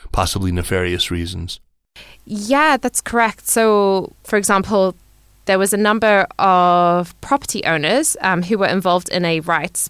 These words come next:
Speaker 2: protest, and they reportedly experienced similar issues with their health codes. And then there was also this other case about one resident in Henan who decided to sue the provincial public health authority,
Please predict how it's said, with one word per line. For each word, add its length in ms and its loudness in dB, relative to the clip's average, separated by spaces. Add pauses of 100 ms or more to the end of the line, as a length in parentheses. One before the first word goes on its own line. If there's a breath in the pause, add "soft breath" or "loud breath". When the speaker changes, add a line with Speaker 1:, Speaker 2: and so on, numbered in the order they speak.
(160)
Speaker 2:
protest, 640 -2 (520 loud breath)
and 300 2
they 180 2
reportedly 800 0
experienced 460 -2
similar 240 0
issues 420 -4
with 180 -6
their 200 0
health 260 -4
codes. 580 -4 (640 loud breath)
And 460 2
then 160 2
there 80 2
was 160 2
also 220 0
this 260 -4
other 220 0
case 360 -4
about 500 -2
one 420 0
resident 580 -4
in 140 -4
Henan 500 -4 (360 loud breath)
who 80 0
decided 420 -2
to 640 2
sue 580 -2
the 140 -12
provincial 520 -4
public 320 -8
health 280 -4
authority, 640 -8